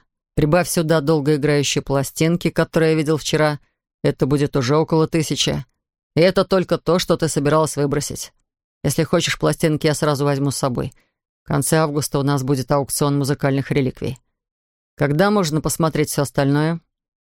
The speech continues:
К восьми часам он уже был наверху и по уши в пыли трудился в том помещении, куда она сложила вещи, которые сочла достойными сохранить,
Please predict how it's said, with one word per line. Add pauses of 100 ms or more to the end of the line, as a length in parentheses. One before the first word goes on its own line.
(240)
К
восьми
часам
он
уже
был
наверху (580)
и
по
уши
в
пыли
трудился
в
том
помещении,
куда
она
сложила
вещи,
которые
сочла
достойными
сохранить,